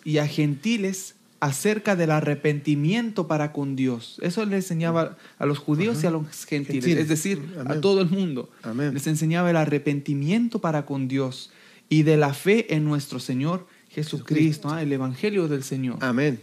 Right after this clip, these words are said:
Speaker 1: La, la base de lo que es la doctrina de Cristo. "Ahora,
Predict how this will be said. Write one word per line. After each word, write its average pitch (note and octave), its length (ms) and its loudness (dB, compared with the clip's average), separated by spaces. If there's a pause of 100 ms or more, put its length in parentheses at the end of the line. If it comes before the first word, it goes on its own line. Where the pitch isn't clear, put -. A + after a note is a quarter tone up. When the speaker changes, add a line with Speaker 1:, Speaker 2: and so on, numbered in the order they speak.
(160)
Speaker 1:
La, C3 200 -2
la C3+ 160 0
base F3 320 2
de D3+ 100 2
lo C#3+ 140 -2
que D3 140 0
es D#3 120 0
la C#3+ 100 0
doctrina D3+ 440 -2
de C3+ 140 -4
Cristo. E3 440 -8 (560)
"Ahora, F3+ 480 2